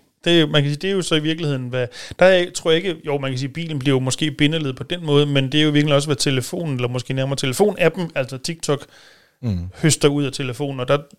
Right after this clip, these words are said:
Speaker 1: synes jeg, der har læst ret mange, uden at vi efter dem ligefrem skal blive en mobilapp-, øh,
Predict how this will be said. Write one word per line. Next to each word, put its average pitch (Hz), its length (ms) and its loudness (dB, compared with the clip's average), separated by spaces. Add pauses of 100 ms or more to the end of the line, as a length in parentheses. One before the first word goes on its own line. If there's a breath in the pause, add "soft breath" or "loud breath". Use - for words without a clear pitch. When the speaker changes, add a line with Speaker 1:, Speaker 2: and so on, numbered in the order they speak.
Speaker 1:
synes 139 260 -4
jeg, 143 80 -2
der 131 160 -2
har 120 140 -2
læst 135 340 -6
ret 135 140 2
mange, 139 220 -10
uden 143 120 -4
at 131 120 -2
vi 139 160 -4
efter 131 180 -6
dem 139 80 -4
ligefrem 143 300 -4
skal 135 180 -8
blive 135 100 -4
en 131 100 -4
mobilapp-, 170 420 -6
øh, 139 160 -4